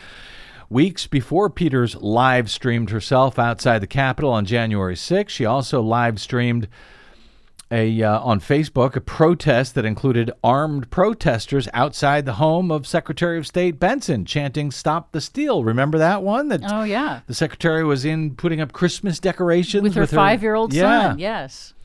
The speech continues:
Speaker 1: Well,
Speaker 2: And it was very scary for both of them.
Speaker 1: at the time, Peter said, according to multiple newspapers, quote, "We are letting her know that we're not taking this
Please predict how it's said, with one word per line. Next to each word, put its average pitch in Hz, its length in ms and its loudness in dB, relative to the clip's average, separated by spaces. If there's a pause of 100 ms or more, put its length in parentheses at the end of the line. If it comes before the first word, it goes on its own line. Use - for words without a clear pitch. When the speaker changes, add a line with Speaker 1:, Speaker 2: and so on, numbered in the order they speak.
(800)
Speaker 1:
Well, 175 280 8
Speaker 2:
And 160 80 8
it - 20 8
was 156 100 6
very 214 280 4
scary 233 500 -4
for 190 140 -8
both 226 240 2
of 185 100 -4
them. 147 240 -6
Speaker 1:
at 151 240 2
the 123 80 -8
time, 170 500 2
Peter 151 320 2
said, 151 460 4
according 143 400 0
to 139 300 2
multiple 131 520 0
newspapers, 107 600 -2
quote, 208 280 4
"We 165 140 2
are 123 140 2
letting 214 380 2
her 196 300 2
know 190 320 4
that 151 120 2
we're 202 200 2
not 196 280 2
taking 190 380 0
this 151 380 0